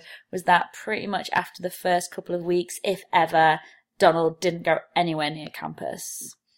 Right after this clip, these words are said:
Like, he didn't even, not, nothing. Not like, "Oh, I'll go for my lecture and then sod off." Like, he wasn't going to university. He was very capable.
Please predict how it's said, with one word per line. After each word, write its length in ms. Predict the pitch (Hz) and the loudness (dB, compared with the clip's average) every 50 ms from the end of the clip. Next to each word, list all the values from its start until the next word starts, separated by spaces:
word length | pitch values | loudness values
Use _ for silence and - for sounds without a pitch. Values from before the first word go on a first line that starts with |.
| _ _ _ | _ _ _
Like, 140 | 170 165 170 | -4 -4 -2
he 100 | 185 196 | -4 -4
didn't 240 | 180 202 226 214 196 | 0 2 2 2 2
even, 280 | 185 196 190 185 214 - _ _ _ _ - | 0 -4 -6 -8 -10 -12 _ _ _ _ -16
not, 460 | - - 208 208 208 180 - - - | -8 -4 0 4 4 4 4 2 0
nothing. 540 | 196 202 190 180 185 - - 120 127 165 175 | 2 4 4 4 2 0 -6 -6 -6 -4 -4
Not 160 | 208 214 - | -4 -2 0
like, 200 | 208 202 190 185 - | 0 0 0 0 0
"Oh, 180 | - 185 180 180 | 0 2 4 4
I'll 140 | 180 180 185 | 4 4 2
go 240 | 180 190 180 180 175 | 2 0 0 0 0
for 140 | - - | -4 -6
my 100 | 180 170 | -6 -4
lecture 340 | 170 165 160 - - - 170 | -2 -4 -4 -6 -8 -8 -8
and 160 | 170 165 170 | -6 -6 -6
then 160 | 165 156 165 160 | -6 -8 -8 -8
sod 220 | - 170 165 156 | -8 -6 -2 0
off." 220 | 151 143 147 151 - | 2 2 0 0 -2
Like, 160 | - 165 - - 170 _ _ | -4 -6 -6 -6 -10 _ _
he 200 | - - 202 226 | -12 -8 -6 -2
wasn't 300 | 208 208 202 185 180 165 | 0 0 0 0 -2 -4
going 160 | 175 165 160 160 | -4 -4 -4 -6
to 80 | 170 165 | -8 -10
university. 680 | 160 160 151 156 151 147 - - - - - - - _ _ _ _ _ _ _ _ _ _ _ _ _ | -12 -6 -4 -4 -4 -4 -6 -10 -12 -10 -10 -10 -12 _ _ _ _ _ _ _ _ _ _ _ _ _
He 200 | _ 226 202 208 | _ -6 -4 -2
was 140 | 202 196 196 | -2 -2 -2
very 280 | 196 214 233 247 262 254 - | -2 -2 -2 -2 -2 -4 -8
capable. 880 | - - 277 294 277 - 180 - - - - 160 180 220 262 - _ | -8 -6 -6 -6 -6 -8 -10 -10 -8 -8 -4 -2 -2 -2 -4 -6 _